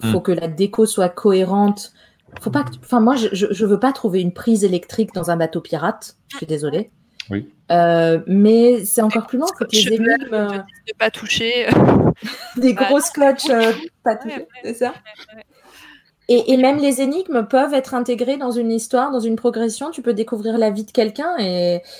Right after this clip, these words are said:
Speaker 1: et, euh, ça, par exemple, euh, c'est intéressant. C'est le cas dans Aronnax. Et, euh, et je trouve que ça, je pense qu'on va tous être d'accord là-dessus. Euh, que c'est, c'est, c'est là, que, et dans Tantilda, c'est le cas aussi. Tout est totalement intégré. Euh, et je pense que toutes nos salles préférées vont, vont répondre à ce critère-là.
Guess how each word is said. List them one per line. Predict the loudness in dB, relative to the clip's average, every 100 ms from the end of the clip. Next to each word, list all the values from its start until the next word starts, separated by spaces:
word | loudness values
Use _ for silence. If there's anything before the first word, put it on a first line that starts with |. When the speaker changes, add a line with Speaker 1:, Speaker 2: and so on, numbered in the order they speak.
| -8 0
Speaker 1:
et, | 2
euh, | 2
ça, | -2
par | -4 -4
exemple, | -2 -2 -2
euh, | 0 0
c'est | -2
intéressant. | -4 -4 -4 -6 -8
C'est | -10
le | -6
cas | -4
dans | -4 -4
Aronnax. | -6 -6 -6 -10 -8
Et, | -4
euh, | -4 -2
et |
je | -6 -6
trouve | -8 -6
que | -2
ça, | 0
je | 0 -2
pense | -4
qu'on | -2 0
va | 0
tous | -2 -2
être | 0
d'accord | 2 2 2 2
là-dessus. | 0 -2 -8 -8 _ _ -20 _ -4
Euh, | 0 0 -2
que | -2
c'est, | -2 2 2 2
c'est, | 0 0 2 2 0
c'est | 0 0
là, | 4 4 4 0
que, | -2
et | 0 0 0
dans | 0 0
Tantilda, | 0 -2 -2 0 0
c'est | 0 -6
le |
cas | -2 -2
aussi. | -2 -2 -6
Tout | -4 -4 -2
est | 0
totalement | 2 2 0 0
intégré. | -2 -4 -6 -4 -2 -2
Euh, | -4 -6 -10 _ -20 -14 -4
et | -4
je | -2
pense | -2
que | -2
toutes | -4 -4 -2
nos |
salles | 0 -2 -2
préférées | -6 -4 -4 -2
vont, | 0 -2 -2 -6
vont | -4 -2 -2
répondre | -2 -2 0 -2 -2
à |
ce | -4 -4
critère-là. | -6 -8 -6 -6 -10